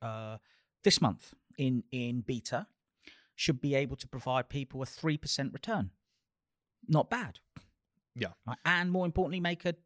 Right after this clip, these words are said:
Speaker 1: donation to charitable endeavor.
Speaker 2: Yeah, and, and exactly. And again, that's where the interest rates, those boring interest rates, kind of become actually fairly, fairly worthwhile to
Speaker 1: Yes.
Speaker 2: mention. Um,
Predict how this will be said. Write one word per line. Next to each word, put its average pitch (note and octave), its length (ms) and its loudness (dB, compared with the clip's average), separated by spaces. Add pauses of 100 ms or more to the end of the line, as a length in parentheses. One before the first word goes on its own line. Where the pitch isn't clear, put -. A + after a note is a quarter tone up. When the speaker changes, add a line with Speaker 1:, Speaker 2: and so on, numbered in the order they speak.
(100)
Speaker 1:
donation E3+ 580 0
to E3 340 -2 (360)
charitable F3 540 2
endeavor. C3 420 -2 (800)
Speaker 2:
Yeah, F#2+ 160 -6 (100)
and, B2+ 140 -2
and C3+ 140 0
exactly. A2+ 300 -2
And A2+ 160 -8
again, A2 240 -4
that's G2+ 160 -10
where F#2 160 -2
the F#2 160 -4
interest G#2 340 -4
rates, F2+ 220 -2
those G#2 140 -2
boring G2 260 0
interest G2 320 -4
rates, F2+ 160 0
kind G#2 140 -2
of F#2 40 -2
become F2 340 -4 (400)
actually A2+ 260 -2
fairly, F#2 400 -2 (140)
fairly G2+ 280 2
worthwhile F#2 560 -6 (340)
to G3 60 8
Speaker 1:
Yes. E3+ 60 8
Speaker 2:
mention. G#2 340 0 (500)
Um, A2 160 -2